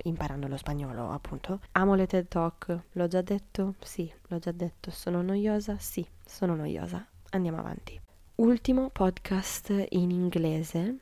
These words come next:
che ho lasciato per ultimo appositamente perché ora come ora è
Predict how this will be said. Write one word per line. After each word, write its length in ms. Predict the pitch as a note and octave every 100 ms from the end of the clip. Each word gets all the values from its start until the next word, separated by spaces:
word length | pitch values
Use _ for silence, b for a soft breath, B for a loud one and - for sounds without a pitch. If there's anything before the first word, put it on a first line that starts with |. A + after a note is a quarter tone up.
| -
che 160 | - F3+
ho 60 |
lasciato 440 | F3 F3 - F#3 G3
per 160 | F#3+
ultimo 420 | F3 F3 - F#3 F3+
appositamente 800 | - F3+ F3+ F3 F3 E3+ E3+ F#3
perché 340 | F3+ - F3
ora 240 | E3+ F3
come 300 | - F3+ F3
ora 340 | E3 E3 E3
è 80 | E3+